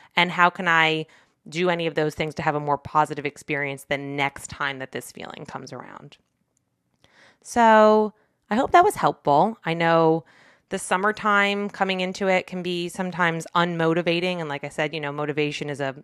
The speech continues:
is a limited resource. So, um, you know, when we're experiencing, like I said, emotions and feelings, kind of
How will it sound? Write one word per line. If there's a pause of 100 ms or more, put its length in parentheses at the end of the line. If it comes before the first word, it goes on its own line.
is
a
limited
resource.
So, (420)
um,
you
know, (560)
when
we're
experiencing,
like
I
said,
emotions
and
feelings,
kind
of